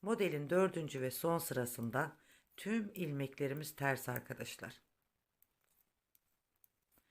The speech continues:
İnanın ben çok beğenerek, severek yaptım. İnşallah sizler de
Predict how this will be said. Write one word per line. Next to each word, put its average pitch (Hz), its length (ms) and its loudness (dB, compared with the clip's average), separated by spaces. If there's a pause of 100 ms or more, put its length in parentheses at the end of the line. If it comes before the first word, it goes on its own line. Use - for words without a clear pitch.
(300)
İnanın 196 380 0
ben 185 160 6
çok 190 280 -4
beğenerek, 151 540 0
severek 143 520 0
yaptım. 156 520 0 (560)
İnşallah 151 520 0
sizler 139 580 2
de 165 180 -2